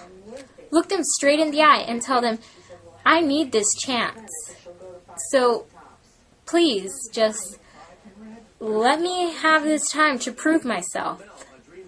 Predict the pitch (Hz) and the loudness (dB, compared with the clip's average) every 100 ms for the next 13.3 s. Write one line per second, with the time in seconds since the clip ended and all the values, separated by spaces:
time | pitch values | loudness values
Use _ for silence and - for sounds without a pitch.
0 | - 175 - - - - - 143 175 254 | -20 -20 -20 -20 -20 -20 -20 -20 -4 0
1 | 269 269 233 - - 269 - 311 339 - | 2 0 -6 -14 -4 -4 0 2 2 0
2 | 339 294 262 240 - 247 254 262 247 247 | -2 -2 0 -2 -2 -8 -6 -4 -2 -2
3 | 247 254 254 247 233 214 208 - - _ | -4 -4 -2 2 4 4 0 -10 -20 _
4 | - - - 285 - _ - - - - | -20 -20 -20 -20 -20 _ -20 -20 -20 -20
5 | - - 247 240 254 254 - 240 214 202 | -20 -8 -6 -4 -6 -8 -2 2 4 4
6 | 202 208 202 180 - - - _ _ - | 2 0 -4 -18 -20 -20 -20 _ _ -20
7 | - - - - - - 254 196 - - | -20 -16 -16 -16 -20 -12 -10 -12 -16 -20
8 | - 147 - - - - - - - - | -20 -20 -20 -20 -20 -20 -20 -20 -12 0
9 | 269 254 247 - - - - - - - | 4 4 2 0 -18 -20 -20 -20 -20 -20
10 | _ 277 240 339 359 214 175 - - - | _ -2 4 4 4 0 -4 -8 -16 -20
11 | - - 247 - 220 196 196 202 226 247 | -12 -4 -4 -2 -2 -4 -8 -10 -14 -18
12 | 240 - - - - 226 - - 262 247 | -20 -20 -20 -20 -20 -20 -12 -2 2 4
13 | 220 202 208 | 2 -2 -8